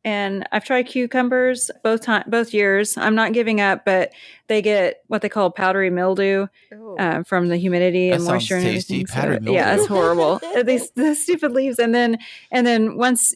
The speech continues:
Speaker 1: you get that under control, these little squash or, uh, cucumber beetles and stuff like that come and, or I think it was vine borers this year that kinda knocked 'em out, but
Speaker 2: What? Vine borers?
Speaker 1: it's
Speaker 3: Don't you
Speaker 1: just
Speaker 3: have to have, like,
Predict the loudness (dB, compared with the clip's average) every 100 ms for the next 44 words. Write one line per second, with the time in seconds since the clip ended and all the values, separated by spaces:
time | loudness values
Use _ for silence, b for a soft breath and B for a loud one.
0 | -4 -2 0 2 2 2 0 -2 -2 0
1 | 2 2 2 0 -2 -2 0 0 0 -2
2 | -2 0 0 -4 -14 _ _ -4 -2 0
3 | -2 -4 -2 0 0 0 0 2 2 0
4 | -2 -2 0 0 0 -2 0 0 0 0
5 | -2 -4 -8 b b b -4 -2 0 0
6 | 0 0 0 0 2 2 2 2 0 -2
7 | 0 0 2 0 -2 -6 -4 -2 -2 -2
8 | -2 -4 -2 0 -2 -2 0 0 -2 -4
9 | -6 -4 -4 -2 -4 -4 -4 -2 0 0
10 | 0 0 0 -2 0 0 0 0